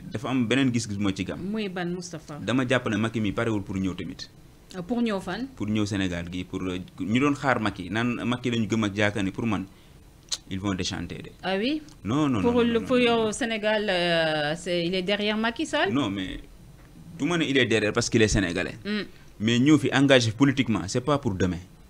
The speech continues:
Speaker 1: Ñemew ko sax quoi. Ñemew ko bokkagul si ay, euh, tablette ak yooyu. Moo tax man dama jàpp ne tey jii,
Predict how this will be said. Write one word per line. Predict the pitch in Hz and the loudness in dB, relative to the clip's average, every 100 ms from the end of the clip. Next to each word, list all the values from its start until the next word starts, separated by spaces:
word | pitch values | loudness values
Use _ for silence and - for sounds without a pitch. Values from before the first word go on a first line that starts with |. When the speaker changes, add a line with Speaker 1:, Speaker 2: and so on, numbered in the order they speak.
| - - - - - | -20 -20 -20 -20 0
Speaker 1:
Ñemew | 110 170 170 | 6 8 6
ko | 110 | 4
sax | 98 123 | -2 -6
quoi. | - 95 - - - | -6 -8 -8 -18 -6
Ñemew | 98 131 143 131 | 0 2 2 2
ko | 135 143 | 2 2
bokkagul | 117 131 131 113 | 4 2 4 2
si | 113 | 2
ay, | 95 104 - | 0 -2 0
euh, | 92 | -2
tablette | - 107 98 95 | 2 2 4 0
ak | 85 107 | -2 0
yooyu. | 104 98 | 2 2
Moo | 104 151 | 2 0
tax | 165 | 0
man | 156 110 | 0 2
dama | 143 190 | 0 4
jàpp | 156 - | 4 4
ne | 104 95 | 0 0
tey | 110 87 | 0 0
jii, | 90 | -6